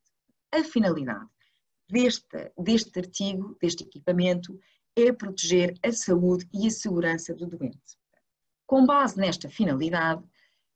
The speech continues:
este tipo de artigo, este tipo de produto é qualificado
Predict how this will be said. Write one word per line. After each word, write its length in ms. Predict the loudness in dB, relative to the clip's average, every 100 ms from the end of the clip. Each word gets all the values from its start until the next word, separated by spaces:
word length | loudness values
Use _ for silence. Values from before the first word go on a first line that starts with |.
| _ _ 0
este 340 | 4 4 2 -6
tipo 320 | -6 -6 -6
de 240 | 0 2
artigo, 500 | 2 0 0 2 2
este 220 | 0 -2 -12
tipo 240 | -16 -10
de 80 | -8
produto 580 | -8 -8 -8 -8 -12 -12 -4
é 160 | -2
qualificado 920 | 0 -2 -2 -4 -6 -2 0 0 -2